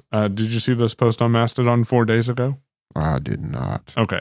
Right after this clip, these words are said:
Speaker 1: I seen it. I did not
Speaker 2: Where was I
Speaker 1: reply.
Speaker 2: four days ago? I was in
Speaker 1: Uh, you were in
Speaker 2: Talladega four
Speaker 1: Talladega.
Speaker 2: days ago. Yeah, I
Speaker 1: Yep.
Speaker 2: wasn't checking my phone for hardly.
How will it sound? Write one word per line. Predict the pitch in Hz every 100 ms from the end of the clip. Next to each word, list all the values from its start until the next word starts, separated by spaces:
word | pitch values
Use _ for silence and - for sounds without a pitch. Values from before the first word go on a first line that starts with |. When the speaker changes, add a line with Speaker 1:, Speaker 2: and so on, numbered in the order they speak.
| -
Speaker 1:
I | 131
seen | - 139 127
it. | 127
I | 113
did | 110 110
not | 107
Speaker 2:
Where | 135
was | 92 95
I | 104 67
Speaker 1:
reply. |
Speaker 2:
four | - 69 73
days | 53 -
ago? | 50 - -
I | 107 104 101 98
was |
in | 98
Speaker 1:
Uh, | 95 95 80
you | 104
were | 104
in | 73
Speaker 2:
Talladega |
four | 71
Speaker 1:
Talladega. | 101 67 57 57
Speaker 2:
days | 60
ago. | 64 62 53
Yeah, | 53
I | 67 120
Speaker 1:
Yep. |
Speaker 2:
wasn't | 139 76
checking | - 92 85
my | 78 82
phone | - 69 -
for | 67
hardly. | - - 127